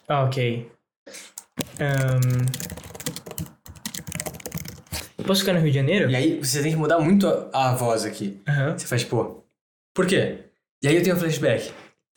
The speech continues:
Speaker 2: "Aí, tu manda muito bem, pô." Tem,
Speaker 1: Hum.
Speaker 2: tem que ficar muito claro.
Speaker 1: Sim. É, "Pai, posso ficar no Rio de Janeiro? Por quê?"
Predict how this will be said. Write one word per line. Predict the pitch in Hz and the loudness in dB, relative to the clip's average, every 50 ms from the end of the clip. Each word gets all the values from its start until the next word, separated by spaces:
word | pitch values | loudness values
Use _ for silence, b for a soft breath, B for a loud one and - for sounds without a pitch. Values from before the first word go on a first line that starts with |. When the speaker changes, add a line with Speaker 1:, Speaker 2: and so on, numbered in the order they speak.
| _ _ _ - | _ _ _ 0
Speaker 2:
"Aí, | - 208 233 214 180 156 127 - - - - - | 2 4 4 6 6 4 4 2 0 -4 -4 -2
tu | 196 196 | 2 4
manda | 208 226 240 233 | 4 4 4 4
muito | 233 247 226 - 277 | 4 4 4 4 4
bem, | 160 139 180 226 240 247 214 - | 4 4 4 4 2 2 2 2
pô." | 214 190 156 131 123 - - | 2 4 4 4 2 0 -2
Tem, | - 175 156 143 143 143 139 135 | -2 -2 0 2 2 2 2 2
Speaker 1:
Hum. | |
Speaker 2:
tem | 131 151 143 | 0 0 0
que | - | 0
ficar | - 160 160 170 185 202 196 - - - - | -2 0 0 2 2 2 2 0 -4 -6 -2
muito | 165 160 160 180 180 - | 2 2 4 4 2 2
claro. | 143 123 113 107 104 101 - | 2 2 2 2 0 -4 -6
Speaker 1:
Sim. | - - 147 135 123 120 123 123 - - _ _ _ _ _ _ _ _ _ - - _ _ B B B B B B B B B B _ - - - - _ - | -6 -2 0 2 2 2 2 0 -4 -8 _ _ _ _ _ _ _ _ _ -20 -20 _ _ B B B B B B B B B B _ -14 -14 -14 -14 _ -2
É, | 151 151 143 143 139 135 135 135 135 135 131 135 135 135 135 139 139 170 185 180 | 0 2 2 2 2 0 0 0 0 0 0 0 0 0 -2 -2 -4 -4 -4 0
"Pai, | 208 208 160 - 135 | 2 2 2 2 2
posso | - 190 190 - | 0 0 0 0
ficar | - 196 | 0 0
no | 175 160 | 2 2
Rio | 165 147 | 2 2
de | 135 | 2
Janeiro? | 139 131 139 175 196 165 131 123 - - - _ _ | 2 2 4 4 4 4 2 2 -2 -6 -12 _ _
Por | - 202 202 | -2 0 2
quê?" | - 185 147 123 - - - - | 2 2 2 2 0 -2 -6 -14